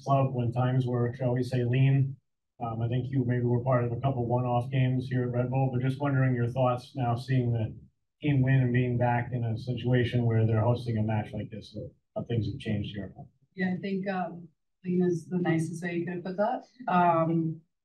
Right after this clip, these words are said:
Speaker 2: it was a struggle, but it's good to see that teams are coming up and, and doing well, and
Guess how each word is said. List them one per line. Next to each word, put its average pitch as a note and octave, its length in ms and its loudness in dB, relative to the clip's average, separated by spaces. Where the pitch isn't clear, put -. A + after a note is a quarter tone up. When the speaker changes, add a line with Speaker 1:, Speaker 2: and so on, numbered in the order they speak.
Speaker 2:
it F#3 60 -8
was E3+ 80 -4
a - 80 -14
struggle, E3+ 500 -6
but E3+ 340 4
it's F#3 160 -2
good F#3+ 180 0
to F#3 80 0
see F#3 340 0
that D3 360 -2
teams E3 260 -4
are - 100 -12
coming E3 160 -4
up D#3+ 200 -6
and, D#3 160 -12
and D#3+ 180 -4
doing D#3+ 180 -2
well, D#3+ 300 0
and D3+ 300 -6